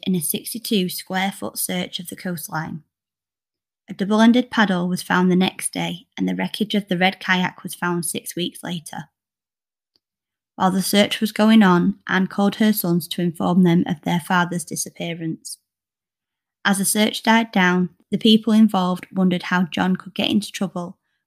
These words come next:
when the North Sea had been unusually calm that day. Anne told police that whilst John was a competent canoeist,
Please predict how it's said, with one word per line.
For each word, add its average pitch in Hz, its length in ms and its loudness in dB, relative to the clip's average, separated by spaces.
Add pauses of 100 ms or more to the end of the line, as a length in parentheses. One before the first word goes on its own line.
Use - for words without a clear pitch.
when 185 160 0
the 185 80 2
North 190 320 2
Sea 180 320 -2
had 185 160 -4
been 180 100 -4
unusually 175 560 -4
calm 175 360 -6
that - 180 -12
day. 165 300 -12 (580)
Anne 220 160 6
told 240 260 2
police 196 320 2
that - 140 -4
whilst 185 400 -2
John 196 260 2
was 196 160 2
a 196 60 -4
competent 202 720 2
canoeist, 180 720 -2